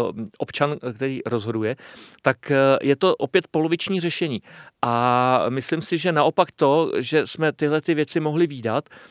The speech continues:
respektive, eh, spíš, eh, často, ne úplně vždycky, tak, eh, to komentáři pomůže, pomůže to divákům u televize, ale pomohlo by to i tomu divákovi na stadionu, protože jinak z toho zase bude guláš, protože ty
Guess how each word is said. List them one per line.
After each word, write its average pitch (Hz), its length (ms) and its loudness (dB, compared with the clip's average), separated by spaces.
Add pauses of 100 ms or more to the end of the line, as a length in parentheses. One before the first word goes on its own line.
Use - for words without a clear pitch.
(300)
respektive, 143 720 0
eh, 107 60 -4 (800)
spíš, - 580 -14
eh, - 40 -8 (880)
často, 135 520 0 (260)
ne 123 240 -2
úplně 131 320 -4
vždycky, 120 380 -8 (320)
tak, - 280 0
eh, 139 40 4 (300)
to 156 340 4
komentáři 156 580 2
pomůže, 151 580 -2
pomůže 151 380 -2
to 160 120 0
divákům 143 440 -2
u 139 60 -4
televize, 139 380 -2
ale 151 160 2
pomohlo 160 300 2
by 170 100 0
to 180 100 0
i 165 60 0
tomu 165 160 0
divákovi 160 400 0
na 156 80 -2
stadionu, 185 400 -2 (380)
protože 143 420 2 (160)
jinak 147 300 0
z - 80 -4
toho 160 280 2
zase 147 420 2
bude 160 380 2 (180)
guláš, 139 320 2
protože 143 380 -2
ty 165 260 0